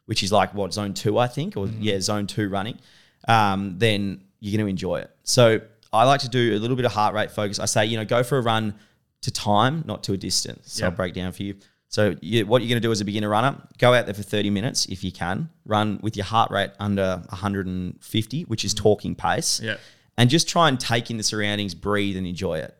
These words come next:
Speaker 1: If your heart rate's under that, then you're gonna, like, y-, you will enjoy it and it's,
Speaker 2: Yeah.
Speaker 1: like, a pleasant thing to do.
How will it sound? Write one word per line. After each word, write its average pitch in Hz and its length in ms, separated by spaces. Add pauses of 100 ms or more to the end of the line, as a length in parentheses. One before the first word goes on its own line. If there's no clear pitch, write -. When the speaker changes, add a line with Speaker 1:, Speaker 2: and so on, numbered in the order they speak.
Speaker 1:
If 95 120
your 113 80
heart 127 200
rate's 131 200
under 107 280
that, 104 280
then 101 160
you're 92 100
gonna, 101 320
like, 87 200 (680)
y-, 113 160
you 117 160
will 127 280
enjoy 104 380
it - 20
and 95 160
it's, 120 80
Speaker 2:
Yeah. 110 80
Speaker 1:
like, 104 120
a 95 60
pleasant 98 380
thing 95 140
to 82 60
do. 87 280